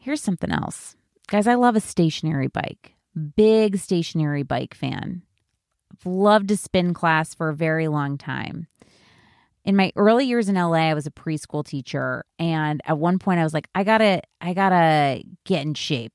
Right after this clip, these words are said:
I wanna get in shape. Live this L A life, baby."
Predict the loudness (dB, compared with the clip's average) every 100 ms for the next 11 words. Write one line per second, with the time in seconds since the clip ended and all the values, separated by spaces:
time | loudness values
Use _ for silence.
0 | -4 0 0 0 -2 -2 -6 -8 -10 -12
1 | _ _ _ _ _ _ _ -4 -4 -2
2 | -4 -6 -6 0 0 0 2 2 2 0
3 | 2 2 2 0 0 0 2 0